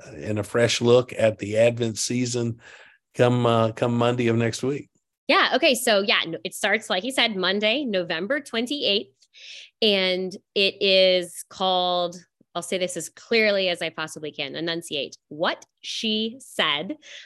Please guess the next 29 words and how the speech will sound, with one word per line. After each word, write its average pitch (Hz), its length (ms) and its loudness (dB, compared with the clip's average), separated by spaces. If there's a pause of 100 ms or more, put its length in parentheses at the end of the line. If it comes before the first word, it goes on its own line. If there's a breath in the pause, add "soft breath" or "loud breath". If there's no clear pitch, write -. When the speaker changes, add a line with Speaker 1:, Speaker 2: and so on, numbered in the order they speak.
(120)
Speaker 2:
A 214 120 4
Thrill 214 600 2
of 208 180 -2
Hope." 170 360 -4
So, 160 500 -8
like, 165 220 -6 (140)
as 165 240 -2
in 160 260 -6
the, 156 240 -6 (580)
"Oh 185 120 0
Holy 185 260 -2
Night" 185 240 -2
song, 294 220 -4 (220)
A 208 120 -2 (100)
Thrill 208 220 0
of 208 100 -4
Hope, 220 340 -4
A 202 80 -6
Weary 208 340 0
World 202 300 0
Rejoices. 208 540 -4 (300 loud breath)
So 240 160 4
What 214 420 2
She 285 200 0
Said, 196 360 0
A 196 220 -4
Thrill 196 240 -2
of 277 120 -6
Hope. 202 320 -2